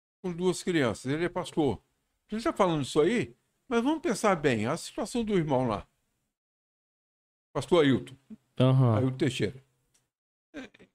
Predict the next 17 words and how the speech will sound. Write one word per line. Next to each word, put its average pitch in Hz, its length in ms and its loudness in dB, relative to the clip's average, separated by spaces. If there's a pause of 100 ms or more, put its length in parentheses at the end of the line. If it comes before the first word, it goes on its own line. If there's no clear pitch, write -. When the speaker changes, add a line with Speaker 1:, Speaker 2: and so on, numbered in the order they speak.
(380)
Speaker 1:
então, 139 520 -4 (1040)
situação, 226 580 -4
é, 180 120 -14 (260)
ele 202 280 -4
tem 226 180 -6
duas 196 260 -4
crianças. 175 520 -8 (1300)
Mas 226 100 -10
mesmo 262 240 -4
que 233 80 -4
ele 220 120 0
arrume 190 240 0
alguém, 156 360 0
né? 180 220 -6 (680)
Vai 208 80 -16
ser - 120 -6
alguém 233 640 0